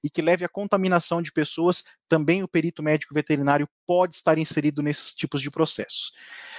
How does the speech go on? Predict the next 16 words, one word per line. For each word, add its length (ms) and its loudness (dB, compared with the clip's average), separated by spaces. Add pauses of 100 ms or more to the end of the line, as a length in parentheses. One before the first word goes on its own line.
(260)
Mas 180 0
assim, 200 -2
Evandro, 440 -4 (180)
é, 480 0
aonde 300 2
você 380 2
virar 380 0
o, 220 -2
virar 340 2
a 60 -2
cara, 420 0
como 180 -6
a 20 -2
gente 200 -2
costuma 340 -2
dizer, 360 2